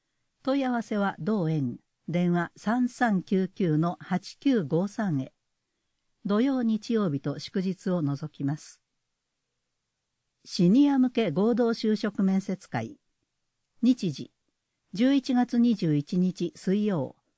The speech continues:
午前十時から正午。場所、悠々高円寺南館。高円寺南四の四十四の十一。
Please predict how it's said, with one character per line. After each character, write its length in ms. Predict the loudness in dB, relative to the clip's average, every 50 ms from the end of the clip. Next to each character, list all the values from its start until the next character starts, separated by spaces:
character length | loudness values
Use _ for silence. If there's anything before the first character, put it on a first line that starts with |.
| _ _ _
午 140 | 0 2 2
前 240 | 2 2 2 2 2
十 220 | 2 2 0 0
時 100 | 0 -2
か 140 | -4 -4 -2
ら 100 | -2 -4
正 260 | -4 -4 -4 -2 -2
午。 200 | -2 -4 -6 -10 _ _ _ _ _ _ _ _ _ _ _ _ _ _ _ -4
場 180 | -2 -2 -2 -2
所、 240 | -4 -8 -10 -10 _ _ _ _ _ _ _
悠 220 | 0 2 4 4 4
々 320 | 2 2 2 2 0 0 -2 -2
高 240 | 0 2 2 4
円 180 | 4 2 2 2
寺 140 | 2 0 0 0
南 400 | 0 0 2 0 0 -2 -4 -4
館。 360 | -4 -4 -2 -2 -4 -4 -8 _ _ _ _ _ _ _ _ _ _ _ _ _ _ _ _ -2
高 180 | 0 2 2 4
円 160 | 2 2 2
寺 140 | 2 2 2
南 400 | 2 2 2 2 0 0 -2 -2
四 320 | 0 0 0 2 2 2
の 140 | 2 0 0
四 280 | 0 0 2 2 2 0
十 220 | 0 0 0 0
四 300 | 0 0 0 0 0 0
の 160 | -2 -4 -4
十 260 | -6 -4 -2 -2 -2 -2
一。 420 | -2 -4 -6 _ -12 -14 -14 -14